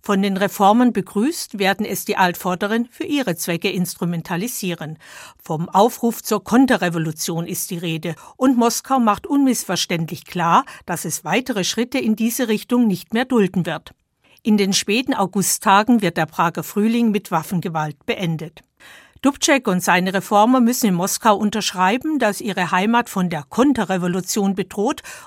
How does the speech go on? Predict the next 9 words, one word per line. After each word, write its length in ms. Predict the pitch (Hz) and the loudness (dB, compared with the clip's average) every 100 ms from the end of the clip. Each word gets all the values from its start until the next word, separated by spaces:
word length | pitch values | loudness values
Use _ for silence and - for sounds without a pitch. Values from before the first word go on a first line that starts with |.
| - | -2
und 140 | 247 | 0
deshalb 400 | 247 - 277 247 | 0 2 0 0
der 160 | 208 190 | -2 0
Einmarsch 480 | 190 202 202 - 208 | 0 2 0 -2 -4
der 120 | 180 | -2
Warschauer 440 | 165 - 170 151 | -2 -2 -6 -8
Paktstaaten 720 | - 185 - - 190 190 214 - - | -8 -8 -6 -2 0 0 -2 -4 -8
legitim 640 | 170 240 226 - 190 156 | -8 -6 -6 -2 0 0
war. 200 | 165 147 | -4 -8